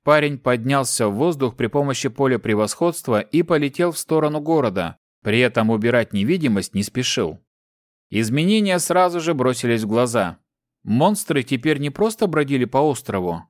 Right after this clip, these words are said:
а будто бы патрулировали различные его части,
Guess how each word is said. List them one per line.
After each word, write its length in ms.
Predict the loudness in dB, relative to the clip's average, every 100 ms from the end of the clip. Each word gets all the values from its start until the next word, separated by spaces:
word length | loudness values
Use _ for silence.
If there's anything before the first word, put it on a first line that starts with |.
| _
а 140 | -4 0
будто 340 | -2 0 -2
бы 140 | 0
патрулировали 880 | -2 -4 0 -2 2 2 2 0 2
различные 680 | 2 0 -2 -4 -4 -2 0
его 180 | 0 -2
части, 600 | 0 -2 -2 -8 -10